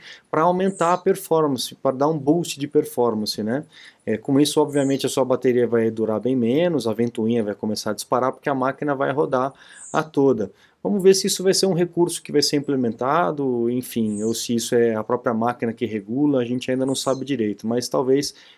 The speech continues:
tenhamos um modo Pro aí pros Macs, tá? Próxima notícia, Apple faz promoção no Brasil e dá fone de graça. Agradecer, aproveitar aqui pra agradecer os colaboradores, né, o Antônio Andrade do blog Inside Apple no Facebook, sigam lá,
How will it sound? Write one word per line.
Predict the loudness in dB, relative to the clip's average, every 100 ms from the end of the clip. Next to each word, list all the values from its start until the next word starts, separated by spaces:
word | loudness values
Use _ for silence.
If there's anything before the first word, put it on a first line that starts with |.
| -2
tenhamos | 2 2 2 2
um | 0
modo | 2 2 2 0
Pro | 2 4 4 4
aí | 2 2 -2 _ _ _ 0
pros | 0 2
Macs, | 0 0 -4 -4
tá? | -2 -2 -4 _ _ _ _ _ -20 -20 -20 -4
Próxima | 2 2 4 2
notícia, | 2 2 0 2 0 0 -4 _ _ _ 4
Apple | 4 4
faz | 2 2
promoção | 2 0 2 0 0 0
no |
Brasil | 2 2 2 4 4 4
e |
dá | 2 2
fone | 2 0 2
de | 2
graça. | 2 2 0 -2 -2
Agradecer, | 2 2 2 2
aproveitar | 2 4 2 2 -2
aqui | -4
pra | -2 0
agradecer | 2 0 -2 2 2 2 -6 _
os | -10
colaboradores, | 0 2 4 2 0 0 4 4 4
né, | 2
o | 2 2
Antônio | 0 0 0 0
Andrade | 0 0 0 -2
do | -8
blog | -2 0 0 -2 -6 -6 -6
Inside | -6 -2 -4 -2
Apple | -4 -4 -4 -4
no | -6
Facebook, | -6 -6 -6 -6 -4 -2 -2 -2
sigam | -2 0 -2 0 -2
lá, | 0 -2